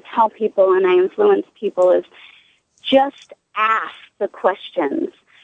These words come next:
Don't ever feel dumb. Don't ever feel embarrassed to walk in a room. You know, ask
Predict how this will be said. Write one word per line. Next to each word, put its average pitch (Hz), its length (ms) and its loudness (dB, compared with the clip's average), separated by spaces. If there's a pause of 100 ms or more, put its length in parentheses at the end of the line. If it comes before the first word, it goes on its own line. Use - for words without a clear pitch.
(220)
Don't 247 220 2
ever 240 380 0
feel 214 440 -2
dumb. 185 480 0
Don't 214 260 0
ever 214 280 0
feel 226 280 2
embarrassed 302 760 2
to 214 100 -2
walk 190 340 2
in 196 140 0
a 180 80 0
room. 180 680 2 (360)
You 214 160 0
know, 196 320 2 (160)
ask 220 360 -2